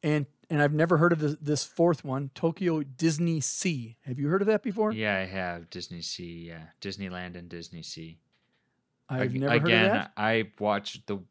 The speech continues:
Speaker 2: weirdest YouTube videos ever. So yes, I've, <laughs> I've
Speaker 1: Yeah, I'm
Speaker 2: also,
Speaker 1: learning that.
Speaker 2: I've
Speaker 1: I'm learning that
Speaker 2: also
Speaker 1: about
Speaker 2: heard
Speaker 1: you.
Speaker 2: of Disney Sea. <laughs>
Speaker 1: All right. Well, that is the number four in the world.
Speaker 2: So
Speaker 1: Uh,
Speaker 2: I
Speaker 1: in,
Speaker 2: guessed
Speaker 1: in
Speaker 2: two out
Speaker 1: Disney.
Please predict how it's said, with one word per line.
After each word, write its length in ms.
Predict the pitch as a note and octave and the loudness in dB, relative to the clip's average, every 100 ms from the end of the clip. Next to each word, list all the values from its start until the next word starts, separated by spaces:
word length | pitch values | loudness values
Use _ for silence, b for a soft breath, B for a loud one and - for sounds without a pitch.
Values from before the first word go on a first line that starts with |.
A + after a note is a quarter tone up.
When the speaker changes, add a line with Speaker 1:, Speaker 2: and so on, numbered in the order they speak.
| F#2+ | -8
Speaker 2:
weirdest 460 | A2 A2 G#2+ G2+ | -2 0 0 -2
YouTube 320 | G#2+ G2+ G#2 F2+ | -4 -4 -6 -6
videos 400 | F#2+ F#2 F#2 F2+ | -6 -6 -6 -6
ever. 280 | F2 E2 - | -8 -8 -14
So 140 | - | -12
yes, 320 | F#2 F2+ - - | -10 -10 -10 -8
I've, 160 | G#2 - - | -6 -4 -4
<laughs> 100 | - | 0
I've 180 | C3 E3 | 0 6
Speaker 1:
Yeah, 100 | F#3+ | 6
I'm 40 | F3 | 6
Speaker 2:
also, 100 | D#3 | 4
Speaker 1:
learning 200 | G#3 A3 | 2 2
that. 180 | C#3+ A#2 B2 - - | 0 -2 -6 -14 -10
Speaker 2:
I've 120 | A2 | -4
Speaker 1:
I'm 80 | C#3+ | 0
learning 220 | G3 A3+ | 2 2
that 120 | D3+ B2 | 4 4
Speaker 2:
also 100 | A#2 | 4
Speaker 1:
about 100 | A2+ | 2
Speaker 2:
heard 40 | G#2+ | 0
Speaker 1:
you. 40 | G#2 | -2
Speaker 2:
of 120 | G2 | -6
Disney 400 | G#2 G#2 A2 G#2+ | -8 -8 -8 -6
Sea. 440 | - - G2+ G#2+ - - | -2 -2 -2 -6 -12 -16
<laughs> 160 | - - | -8 0
Speaker 1:
All 100 | C3 - | 0 2
right. 340 | D3 F3+ G#3 D3 | 4 6 6 6
Well, 140 | C#3+ | 8
that 160 | D#3 G3 | 8 8
is 120 | F3+ | 6
the 120 | F3 | 6
number 260 | F3 F#3 F#3 | 6 6 4
four 540 | - E3+ F#3+ G3 D3 | 4 6 8 8 4
in 200 | B2 D3 | 2 2
the 100 | C#3+ | 2
world. 600 | C3+ C3 D3+ D#3 B2 G#2+ _ b | 2 4 6 6 4 2 _ b
Speaker 2:
So 200 | - C3+ | 0 6
Speaker 1:
Uh, 40 | C#3 | 10
Speaker 2:
I 280 | C3+ C#3+ | 10 10
Speaker 1:
in, 80 | E3 | 8
Speaker 2:
guessed 380 | C#3 G3 C3 C3+ | 8 8 8 8
Speaker 1:
in 60 | G3 | 10
Speaker 2:
two 100 | F#3+ | 12
out 120 | |
Speaker 1:
Disney. 40 | E3+ | 10